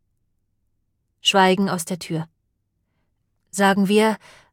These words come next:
aus sehr persönlichen Gründen", hauchte dann eine Stimme,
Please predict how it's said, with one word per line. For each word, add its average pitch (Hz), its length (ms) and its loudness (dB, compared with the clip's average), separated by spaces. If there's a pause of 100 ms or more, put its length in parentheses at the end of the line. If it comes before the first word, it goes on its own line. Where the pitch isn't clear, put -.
(400)
aus 202 280 -4
sehr 220 140 2
persönlichen 180 640 0
Gründen", 165 480 -6 (340)
hauchte 185 300 -4
dann 175 180 -6
eine 175 200 -4
Stimme, 208 440 0